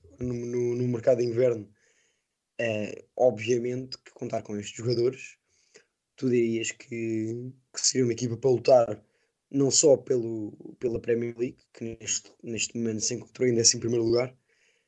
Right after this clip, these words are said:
mas também, eh, por uma Champions, coisa que fizeram há cerca de dois, dois anos, foi dois,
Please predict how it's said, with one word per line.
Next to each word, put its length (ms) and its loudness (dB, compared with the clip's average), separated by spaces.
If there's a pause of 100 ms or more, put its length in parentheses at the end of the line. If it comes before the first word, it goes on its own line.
(140)
mas 200 2
também, 520 2 (100)
eh, 920 -4
por 120 -10
uma 200 -4
Champions, 1000 -6 (1200)
coisa 300 4
que 80 -12
fizeram 500 2
há 160 -8
cerca 300 -10
de 60 -6
dois, 600 -2
dois 240 -8
anos, 240 0
foi 160 -4
dois, 260 0